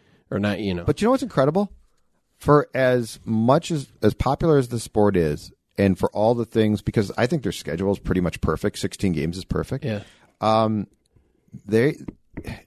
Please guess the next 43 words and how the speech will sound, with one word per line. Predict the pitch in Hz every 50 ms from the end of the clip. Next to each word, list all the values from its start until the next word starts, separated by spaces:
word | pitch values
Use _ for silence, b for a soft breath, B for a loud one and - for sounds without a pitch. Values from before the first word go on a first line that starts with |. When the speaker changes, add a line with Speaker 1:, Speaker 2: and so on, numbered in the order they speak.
| _ _ _ _ _ _ _ _ _ -
Speaker 2:
it | 107 104
feels | - - 127 139 156 156 127 113
like | 117 110 104 101 92 - - -
they're | - 101 104
doing | 104 104 104 104 101 - -
everything | 101 104 113 123 117 - - 110 107 104 104 101 98 90 - _ _ _ -
to | -
dilute | 90 87 92 87 90 95 104 107 104
it | 107 95
and | 90 90 87
make | 87 90 - 107
it | - -
worse. | 92 92 90 92 95 - - B B B
Speaker 1:
<laughs> | B - -
Speaker 2:
Some | - - - 170 185
of | 170
it's | 156 -
their | - 117 117
fault, | - - 135 117 -
some's | - 107 104 101 90 98
not. | 82 82 107 113 -
I | 113
mean, | 113 107
I | 101 123 139
think | 147 120
the | 98 92
rules | 87 101 104 95 85
are | 85
their | 80 78 69
fault. | - - - 50 - - - _ _ -
Speaker 1:
Yeah. | - 139 98 87 - - - _ -
Speaker 2:
I | 113 127
think | 147 127
the | 127
rules | 123 131 135 120 123
are | 120
their | 101 101 98
fault, | - - 101 101 107 - -
but | 127 113
now | 117 127 147
this | 139 135 -
quarterback | - - 139 135 135 131 113 85 78 78 -
play. | - - 92 90 - 85 -